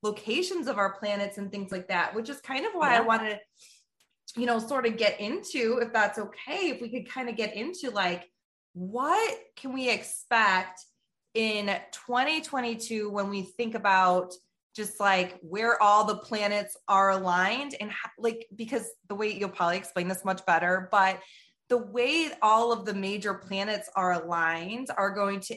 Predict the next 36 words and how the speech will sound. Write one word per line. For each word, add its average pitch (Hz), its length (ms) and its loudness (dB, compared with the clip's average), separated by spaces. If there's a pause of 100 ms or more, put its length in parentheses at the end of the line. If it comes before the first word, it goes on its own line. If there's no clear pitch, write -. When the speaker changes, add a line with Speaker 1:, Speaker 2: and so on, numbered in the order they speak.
Speaker 1:
influence 214 680 -4
us 185 240 0
as 180 160 -4
a 180 80 -4
collective. - 1040 -4
And 202 120 -8
I'm 220 140 -4
just - 200 -8
really 302 240 2
Speaker 2:
Yeah, 392 100 8
Speaker 1:
in- 226 120 -2 (240)
Speaker 2:
perfectly 226 540 6
Speaker 1:
about - 140 -2
Speaker 2:
said. 151 160 0
Speaker 1:
that. - 60 -14 (1000)
Speaker 2:
Yeah. 190 640 4 (480)
To 302 100 4
your 349 200 8 (100)
point, 196 520 4
it's - 220 -2
true 185 320 2
that 147 200 2
everyone 170 680 -4
has 151 180 -2
a 156 40 -6
unique 151 540 -6
chart, 135 480 -6
and 151 120 -8
only 170 340 -2
someone 170 360 -2
born 160 280 0
at 147 80 -6
the 151 100 -6
exact 156 460 0
same 262 320 2
minute 214 380 6